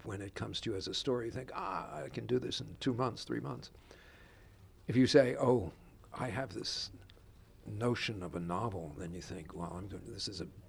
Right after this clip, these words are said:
major contract that I'm gonna have to make with myself, and, uh, it better be good,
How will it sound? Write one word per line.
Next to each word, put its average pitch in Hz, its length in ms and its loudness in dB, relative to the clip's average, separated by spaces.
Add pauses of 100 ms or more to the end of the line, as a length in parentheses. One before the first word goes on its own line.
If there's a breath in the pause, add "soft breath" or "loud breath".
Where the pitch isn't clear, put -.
(140)
major 107 460 6
contract 95 640 -4
that 107 120 -8
I'm 82 100 -6
gonna 82 160 -4
have 78 100 -10
to 78 80 -10
make 80 260 -6
with 78 120 -12
myself, 80 640 -8
and, 76 420 -8
uh, - 180 -4 (2250 soft breath)
it - 160 -4
better 104 180 4
be 98 140 -2
good, 87 520 -4